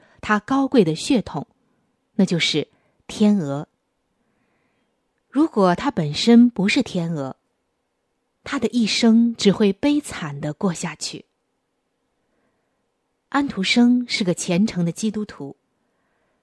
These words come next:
他的观念中认为一切都是上帝安排的，而上帝的安排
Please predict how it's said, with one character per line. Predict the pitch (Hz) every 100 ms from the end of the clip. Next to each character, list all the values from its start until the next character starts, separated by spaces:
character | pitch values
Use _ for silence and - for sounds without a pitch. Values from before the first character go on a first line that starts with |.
| _ _
他 | - 320
的 | 233
观 | - 294
念 | 294 202
中 | 202 202 208 - _ _
认 | 269 214
为 | 214
一 | 220 180 233
切 | - - 226 160 -
都 | - 320
是 | -
上 | 190 - 233 190
帝 | 196
安 | - 208 220
排 | - 151
的， | 156 - _ _ _ _ _ _ _ _
而 | - 185
上 | - 320 254
帝 | 262
的 | 208
安 | - 262
排 | 277 - 147